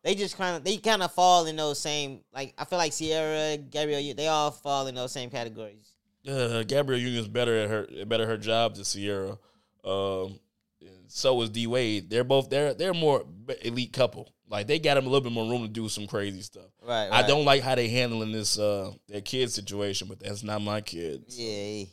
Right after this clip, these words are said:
Speaker 1: nothing.
Speaker 2: nothing to do with me. Uh, but, um, I don't know. I don't, I don't, I never got that vibe from her, but yeah, she seems like a dominatrix. I get dominatrix vibes from Gabrielle Union.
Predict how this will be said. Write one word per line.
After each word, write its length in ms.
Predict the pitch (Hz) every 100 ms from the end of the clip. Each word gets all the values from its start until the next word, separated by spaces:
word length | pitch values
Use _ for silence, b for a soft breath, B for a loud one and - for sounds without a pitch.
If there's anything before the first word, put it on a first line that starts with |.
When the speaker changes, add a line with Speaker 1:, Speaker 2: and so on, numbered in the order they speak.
| 95
Speaker 1:
nothing. 300 | 104 107 104 101 _ _ _
Speaker 2:
nothing 160 | - 110
to 60 | 107
do 120 | 110
with 80 | 101
me. 320 | 113 107 98 _ _ _ _ _ _ -
Uh, 320 | 110 107 104
but, 240 | 104 107
um, 540 | 110 107 104 101 95 - _ _ _ _ _ _ _ _ _ _ _ _ _ _ _ _ _ _
I 120 | -
don't 180 | 339 359
know. 300 | 370 269 156 -
I 100 | 254
don't, 220 | 320 170
I 60 |
don't, 100 | 233 220
I 40 |
never 200 | 247 240
got 140 | 233 226
that 120 | 226
vibe 240 | 185 226
from 100 | 156
her, 100 | 135
but 100 | 117
yeah, 280 | 131 190 143
she 200 | 104 196
seems 340 | - 175 139 117
like 160 | 120
a 40 | 107
dominatrix. 480 | 120 110 117 - -
I 100 | 165
get 220 | 196 139
dominatrix 460 | 120 131 120 120 107
vibes 300 | 107 104 104
from 200 | 104 98 104
Gabrielle 320 | 107 101 101
Union. 260 | 98 82